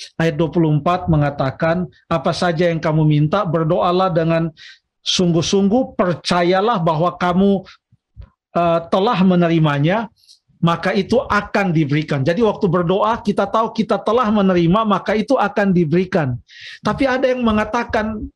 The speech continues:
tentang hal ini, "Oh, percaya saja, mau berdoa minta apa saja, minta mobil mewah, minta rumah, minta semua." Apakah memang demikian?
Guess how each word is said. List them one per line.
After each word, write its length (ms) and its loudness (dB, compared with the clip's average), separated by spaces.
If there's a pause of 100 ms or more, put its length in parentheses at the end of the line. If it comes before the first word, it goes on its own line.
tentang 320 -2
hal 160 0
ini, 240 2
"Oh, 400 0 (760)
percaya 480 0
saja, 320 0
mau 160 2
berdoa 400 0
minta 480 2
apa 160 -2
saja, 480 0
minta 720 0
mobil 400 2
mewah, 560 0
minta 560 0
rumah, 480 2
minta 480 -2 (240)
semua." 720 0 (160)
Apakah 480 0
memang 400 0
demikian? 800 0